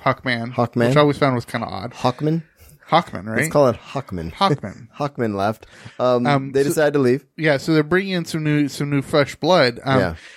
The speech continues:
Speaker 1: but what they're gonna be doing is, instead of pulling the Vixen that we've already met in Arrow,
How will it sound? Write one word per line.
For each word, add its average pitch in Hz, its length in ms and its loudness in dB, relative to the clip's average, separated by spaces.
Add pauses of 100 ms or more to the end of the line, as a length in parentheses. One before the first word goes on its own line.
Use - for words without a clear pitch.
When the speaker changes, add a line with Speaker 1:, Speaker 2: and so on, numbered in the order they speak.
(160)
Speaker 1:
but 147 160 2
what 170 160 4
they're 185 80 4
gonna 170 220 2
be 156 100 2
doing 165 320 0
is, 139 300 2
instead 143 380 0
of 180 140 0
pulling 160 380 0
the 127 80 2
Vixen 143 400 0
that 135 100 0
we've 127 160 0
already 139 220 4
met 131 320 0
in 120 160 -6
Arrow, 110 500 0